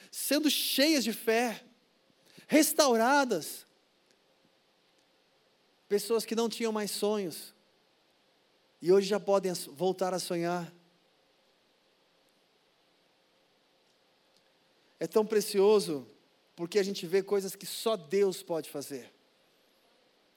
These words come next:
Só Deus pode transformar. E aqui tem uma história de um homem que comprou a causa.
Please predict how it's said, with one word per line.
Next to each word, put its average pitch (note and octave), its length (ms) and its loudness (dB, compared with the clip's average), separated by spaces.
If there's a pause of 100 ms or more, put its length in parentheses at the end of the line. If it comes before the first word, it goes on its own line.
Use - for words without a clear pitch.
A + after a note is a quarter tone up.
(600)
Só - 300 -2
Deus G3+ 500 2
pode E3+ 320 -4
transformar. D3 680 -10 (1800)
E F3 80 2
aqui F3+ 320 -2
tem G3+ 120 -4
uma G3 160 -4
história F3+ 380 -4
de E3+ 80 -4
um E3 60 -4
homem F3+ 240 -4
que E3 100 -14
comprou F3 400 -2
a E3 60 -4
causa. D#3 520 -4